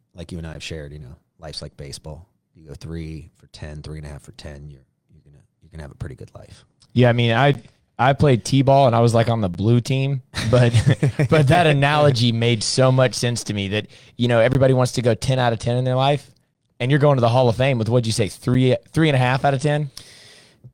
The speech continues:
Speaker 1: Two and a half out of ten, you'll actually make a pro career. Three out of ten, you're going to the Hall of Fame.
Speaker 2: Now, back that up. You, you played a lot, right? Like, you
Speaker 1: Yeah.
Speaker 2: were drafted and
Speaker 1: Yeah, I played a lot. I, I played all the way,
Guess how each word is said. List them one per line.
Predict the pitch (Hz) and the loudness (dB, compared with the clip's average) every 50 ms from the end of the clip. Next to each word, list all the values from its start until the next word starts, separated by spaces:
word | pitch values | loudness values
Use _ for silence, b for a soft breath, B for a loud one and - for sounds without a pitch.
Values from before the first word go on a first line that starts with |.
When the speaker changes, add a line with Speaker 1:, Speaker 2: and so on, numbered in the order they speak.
| _ | _
Speaker 1:
Two | - - - 170 208 | -6 -2 0 0 2
and | 226 214 | 2 0
a | 165 | 0
half | 127 127 110 - 127 | 0 -2 -2 -2 -4
out | 110 95 | -4 -4
of | 90 | -6
ten, | - - 127 117 107 | -6 -4 -4 -4 -4
you'll | 104 101 98 98 92 90 _ _ _ _ _ _ _ _ _ - | -4 -4 -4 -6 -6 -8 _ _ _ _ _ _ _ _ _ -6
actually | 123 156 - - 147 139 | -6 -4 -4 -2 -2 -2
make | 131 127 117 - | -2 -2 -4 -4
a | 95 | -2
pro | - - 147 135 127 | 0 2 2 2 0
career. | - - 90 87 76 - - - _ _ _ _ _ _ _ _ _ | -2 -6 -8 -8 -10 -12 -16 -20 _ _ _ _ _ _ _ _ _
Three | - 123 147 214 254 196 | -6 -4 -2 -2 0 0
out | 135 110 95 | 0 0 -2
of | - | -6
ten, | - - 127 117 110 104 | -4 -4 -2 -2 -2 -2
you're | 98 101 107 | -2 0 2
going | 120 131 117 107 | 2 2 2 2
to | |
the | 92 92 | 0 -2
Hall | - 104 90 76 | -4 -4 -4 -4
of | - - | -6 -8
Fame. | - 90 80 69 65 78 85 - _ _ _ _ _ _ | -10 -10 -10 -12 -14 -16 -20 -20 _ _ _ _ _ _
Speaker 2:
Now, | 131 139 143 | 0 0 2
back | 135 147 165 190 190 - | 2 4 2 2 2 2
that | 156 131 117 | 2 4 4
up. | 135 147 127 - | 4 4 2 0
You, | 98 110 123 151 190 202 190 175 143 120 104 - _ - | -2 -4 -4 -4 -4 -2 0 0 0 0 -2 -4 _ -6
you | 120 160 220 262 | -4 -2 -2 -2
played | - - - 123 151 190 | -2 -2 0 2 2 2
a | 170 110 | 2 2
lot, | 85 78 69 73 85 | 0 -2 -4 -6 -6
right? | 92 101 127 139 | -2 0 0 2
Like, | - 113 117 | 0 0 2
you | 147 143 | 2 2
Speaker 1:
Yeah. | 135 120 98 98 | 2 2 0 -2
Speaker 2:
were | 104 101 | -2 0
drafted | 120 131 139 147 143 127 - - 143 143 139 131 | 2 2 2 2 0 -2 -2 0 0 2 2 2
and | 117 104 101 95 92 87 - _ _ _ _ - | 0 -2 -2 -4 -6 -10 -12 _ _ _ _ -12
Speaker 1:
Yeah, | 135 127 | -10 -10
I | 139 | -8
played | 139 - 143 131 120 | -6 -4 -4 -4 -4
a | 113 | -4
lot. | 110 113 110 110 107 | -6 -6 -6 -6 -8
I, | 101 101 101 85 95 | -8 -10 -10 -12 -14
I | 95 | -14
played | - - 113 104 101 | -10 -8 -8 -6 -6
all | 98 95 | -8 -8
the | 98 | -8
way, | 95 95 95 95 92 90 92 90 | -10 -10 -10 -10 -10 -10 -12 -14